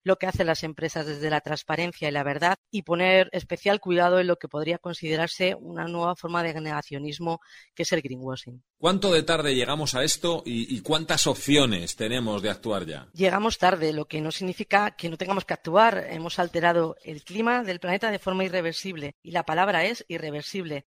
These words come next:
Speaker 1: La buena noticia es que todavía tenemos esperanzas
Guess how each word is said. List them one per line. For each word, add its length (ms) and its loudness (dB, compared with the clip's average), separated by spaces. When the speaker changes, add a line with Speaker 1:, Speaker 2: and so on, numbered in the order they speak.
Speaker 1:
La 60 -14
buena 180 0
noticia 520 0
es 120 -2
que 300 -8
todavía 360 -6
tenemos 320 -4
esperanzas 720 -2